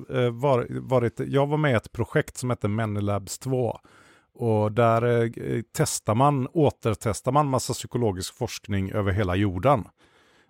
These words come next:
Eh, för, och det är av massa intressanta anledningar så kan det ju vara bra dels att återtesta överhuvudtaget, men också veta att försöken, eh, för fungerar försöken överallt, då är det ju en men-, då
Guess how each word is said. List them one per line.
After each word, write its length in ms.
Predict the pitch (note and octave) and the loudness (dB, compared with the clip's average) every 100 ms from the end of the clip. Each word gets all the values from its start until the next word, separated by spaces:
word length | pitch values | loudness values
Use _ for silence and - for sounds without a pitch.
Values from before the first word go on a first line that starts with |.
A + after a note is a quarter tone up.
| _ G#2 | _ -4
Eh, 540 | F#2 F#2 F2+ F2+ E2+ | -2 -2 -2 -2 -4
för, 380 | - - G2+ A#2+ | -6 -2 -2 0
och 80 | A#2 | 2
det 100 | B2 | 2
är 100 | A2 - _ - | 0 -8 _ -4
av 220 | C3 G#2+ | 0 2
massa 400 | B2+ - A2+ A#2+ | 2 2 2 2
intressanta 560 | A#2+ B2+ A2 A#2 F2+ G#2+ | 2 0 -2 -2 2 2
anledningar 920 | G2 F#2 F2+ - G#2 G2 F2 A2+ C#3+ | 2 0 -2 -8 -4 -4 -2 0 0
så 160 | - G#2+ | -2 -2
kan 140 | A2+ | 0
det 60 | C3+ | 2
ju 60 | |
vara 120 | C3+ | 2
bra 300 | B2 A2+ G2 | 2 2 2
dels 380 | F#2+ A2+ D#3 - | 2 2 0 -2
att 100 | E3+ | -2
återtesta 560 | F3+ G#2+ G2+ A2 - G#2 | -2 -2 -4 -6 -4 -4
överhuvudtaget, 720 | G2+ G#2+ F#2+ G#2 F#2 B2+ E3 - - - | -2 -2 -2 -2 -2 -2 -2 -6 -20 -20
men 200 | _ D#3+ | _ 0
också 240 | F3 - B2+ | 0 0 -2
veta 500 | G2+ D3+ E2+ - D3+ | 2 2 2 0 -2
att 100 | - | 0
försöken, 680 | A#2+ - G2 - G#2 F#2+ - _ _ _ _ A#2+ | -2 0 0 0 -2 -2 -6 _ _ _ _ -4
eh, 140 | G#2+ | -4
för 160 | - C3 | -2 -4
fungerar 540 | - C#3 B2 A2 D3+ | 0 2 4 4 4
försöken 480 | E3 F3+ - G2 G#2 | 2 0 0 -2 -2
överallt, 600 | F#2 F2+ C#3+ C3+ - - | -4 -2 -2 -2 -8 -20
då 240 | A2+ A#2 D3 | -4 0 2
är 80 | A2 | 2
det 60 | |
ju 60 | G#2 | 0
en 100 | A2 | 0
men-, 240 | A2 F#2+ - | -4 -6 -10
då 500 | A2+ B2+ C#3+ C#3+ | -8 -4 -4 -4